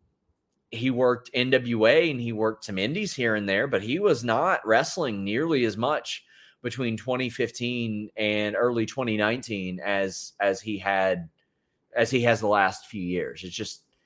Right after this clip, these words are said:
that's just not the case with him. Dakota Kai and Malcolm Bivens will absolutely get better, better opportunities. Carlos says, "I was at the War Games for Dakota's turn, one of the coolest moments I've ever seen live."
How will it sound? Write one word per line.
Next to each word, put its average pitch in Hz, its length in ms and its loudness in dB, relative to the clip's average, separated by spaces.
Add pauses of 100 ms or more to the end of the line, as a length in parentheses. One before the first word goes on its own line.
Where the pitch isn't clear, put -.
(340)
that's 110 160 -4
just 104 180 -10
not 98 320 0 (380)
the 90 140 -4
case 90 400 -2
with 85 120 -14
him. 80 280 -8 (960)
Dakota 151 300 8
Kai 127 240 8
and 117 100 4
Malcolm 110 320 4
Bivens 101 320 0
will 107 140 2
absolutely 95 420 -4
get 87 140 -6
better, 85 400 -4 (800)
better 95 260 2
opportunities. 85 720 -8 (520)
Carlos 175 340 6
says, 170 200 2
"I 160 40 4
was 147 100 2
at 170 100 -6
the 139 120 -2
War 165 240 2
Games 160 280 -2
for - 120 -10
Dakota's 127 420 0
turn, 143 300 -2
one 123 80 -2
of 110 60 -4
the 110 60 -6
coolest 131 320 -4
moments 120 320 -2
I've 101 60 0
ever 110 180 2
seen 104 240 -4
live." 98 420 0